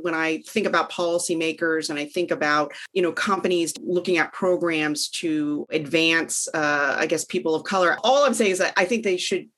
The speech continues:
they should look at the whole, they look, should look at everyone and, and don't pit people against each other. And I do think it's, I, I do think the last year has really changed the dynamic of hiring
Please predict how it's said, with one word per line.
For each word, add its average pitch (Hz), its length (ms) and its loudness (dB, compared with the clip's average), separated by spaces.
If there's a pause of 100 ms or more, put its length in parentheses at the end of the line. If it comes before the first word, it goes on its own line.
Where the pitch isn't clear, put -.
they 190 120 2
should 190 180 -2
look 214 220 -2
at 185 180 0
the 170 80 0
whole, 185 500 0
they 220 200 2
look, 254 240 0
should 226 200 -2
look 226 160 2
at 214 160 -2
everyone 151 520 -2
and, 165 240 -4 (160)
and 175 200 2
don't 190 380 2
pit - 320 -4
people 151 400 -4
against 151 380 -4
each 160 160 -4
other. 151 240 0
And 240 120 2
I 254 120 4
do 269 280 0
think 226 320 -2
it's, - 220 -4 (320)
I, 220 160 2
I 233 120 4
do 240 300 -4
think 226 220 -4
the 196 80 0
last 175 480 -2
year 160 220 -2
has 156 220 -6
really 156 500 -4 (260)
changed 160 760 0
the 165 100 0
dynamic 151 760 -2 (240)
of 165 220 -2
hiring 156 800 2